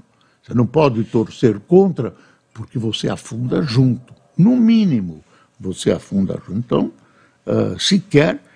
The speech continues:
que esses planos do ministro Fernando Haddad deem certo, que o país volte aos trilhos. Ah, pac será relançado pelo Planalto sem verbas garantidas. Lula quer lançar a nova versão do pac,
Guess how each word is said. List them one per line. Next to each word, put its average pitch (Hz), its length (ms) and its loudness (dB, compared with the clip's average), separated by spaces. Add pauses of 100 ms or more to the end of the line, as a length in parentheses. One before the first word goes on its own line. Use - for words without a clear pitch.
(260)
que 117 600 -2
esses - 340 0
planos 110 540 0
do 104 120 -6
ministro 101 480 -4
Fernando 95 560 -4
Haddad - 560 -4 (400)
deem 139 360 2
certo, - 440 -2
que 285 120 0
o 226 60 4
país 170 520 2
volte 139 560 2
aos 78 240 -10
trilhos. - 560 -14 (2000)
Ah, 117 500 2
pac 190 380 4
será 170 300 2
relançado 151 1000 2
pelo 135 280 2
Planalto 123 760 0
sem 147 300 2
verbas 127 580 0
garantidas. 101 800 -2
Lula 151 480 0
quer 131 260 0
lançar 123 500 2
a 117 60 2
nova 120 320 -2
versão 104 480 -2
do 90 180 -8
pac, 139 600 0